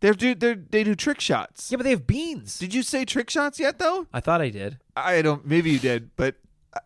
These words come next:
Speaker 1: e-, even if you did or did not, beans came out of nowhere.
Speaker 2: Yeah, well, either way, the transition was
Speaker 1: It was a conversational
Speaker 2: That's it. Say it
Speaker 1: trick
Speaker 2: with me.
Speaker 1: shot.
Speaker 2: Delightful. Uh,
Speaker 1: Uh,
Speaker 2: so
Speaker 1: trick shot.
Speaker 2: I brought you a can of these beans. I
Speaker 1: Mm-hmm.
Speaker 2: brought some for you.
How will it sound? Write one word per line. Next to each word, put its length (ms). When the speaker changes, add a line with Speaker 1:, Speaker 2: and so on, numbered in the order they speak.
Speaker 1:
e-, 140
even 180
if 120
you 100
did 180
or 80
did 160
not, 320
beans 320
came 180
out 120
of 100
nowhere. 480
Speaker 2:
Yeah, 200
well, 180
either 180
way, 140
the 100
transition 480
was 320
Speaker 1:
It 220
was 80
a 40
conversational 680
Speaker 2:
That's 100
it. 20
Say 80
it 20
Speaker 1:
trick 60
Speaker 2:
with 140
me. 160
Speaker 1:
shot. 120
Speaker 2:
Delightful. 580
Uh, 40
Speaker 1:
Uh, 440
Speaker 2:
so 500
Speaker 1:
trick 160
shot. 300
Speaker 2:
I 80
brought 280
you 180
a 40
can 320
of 60
these 160
beans. 480
I 40
Speaker 1:
Mm-hmm. 140
Speaker 2:
brought 240
some 100
for 160
you. 120